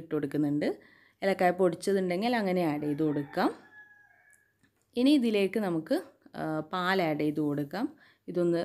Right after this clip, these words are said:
റെഡി ആയി കഴിഞ്ഞാൽ ഒരു പാക്ക് പാലിനാണ് ഇപ്പോൾ ഇവിടെ ഉണ്ടാക്കുന്നത്. അപ്പോൾ പാൽ ഒഴിച്ചിട്ടുണ്ട്.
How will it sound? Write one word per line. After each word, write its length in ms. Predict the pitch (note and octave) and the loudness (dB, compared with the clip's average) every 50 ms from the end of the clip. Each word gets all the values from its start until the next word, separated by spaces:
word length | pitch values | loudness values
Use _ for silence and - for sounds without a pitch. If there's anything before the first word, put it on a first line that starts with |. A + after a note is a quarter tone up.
| - - E3 | -2 -4 -4
റെഡി 160 | D#3+ D#3 D#3 D3+ | 0 0 0 0
ആയി 80 | D3 D3+ D#3 | 0 -2 -2
കഴിഞ്ഞാൽ 360 | D3+ D3 D3+ D#3 D3+ D3 D#3+ A3 F4 G4+ - - | -2 0 0 0 2 2 0 0 0 -2 -2 0
ഒരു 120 | G#3 A3+ A#3+ A#3 | 0 0 2 2
പാക്ക് 240 | G#3 F#3+ F3+ - G3+ F#3+ | 0 0 0 -2 -2 -2
പാലിനാണ് 420 | F#3 E3 D#3+ E3 E3+ E3 D#3+ D#3+ E3 | 0 0 2 0 0 0 0 0 -2
ഇപ്പോൾ 120 | E3 E3 E3 | -2 -2 -2
ഇവിടെ 140 | D#3+ D#3+ D#3 D#3 | 0 0 2 2
ഉണ്ടാക്കുന്നത്. 580 | D#3 D3+ D3 D3 - D#3 D#3 D#3 D3+ E3 A#3+ F4 - - - - - - - - - - - - - _ - - | 2 2 0 -2 -4 -4 -2 -2 0 2 0 0 0 -4 -18 -20 -20 -20 -18 -18 -18 -18 -18 -20 -20 _ -8 -2
അപ്പോൾ 160 | C4 D4+ D4+ D4+ - | 0 0 0 2 2
പാൽ 260 | C4 B3 A#3+ A#3+ B3 B3+ | 2 4 4 4 4 4
ഒഴിച്ചിട്ടുണ്ട്. 720 | A#3 G3+ F#3+ F#3+ - G#3 G3+ - G3+ F3+ D#3+ D#3 D3+ D3+ | 4 4 2 0 -4 -6 -4 -2 -2 0 0 -2 0 -2